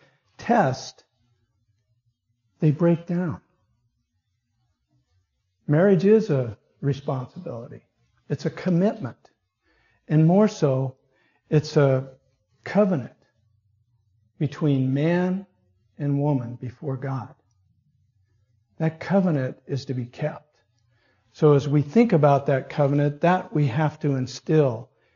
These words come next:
in our youth, that they must understand that,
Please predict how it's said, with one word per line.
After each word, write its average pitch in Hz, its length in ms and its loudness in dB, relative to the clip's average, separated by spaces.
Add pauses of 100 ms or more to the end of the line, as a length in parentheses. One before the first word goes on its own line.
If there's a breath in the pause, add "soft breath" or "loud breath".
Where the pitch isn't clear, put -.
(260)
in 143 200 0
our 135 200 -2
youth, 147 460 2
that 135 120 -4
they 180 120 2
must 180 260 2
understand 151 720 0
that, 127 420 -6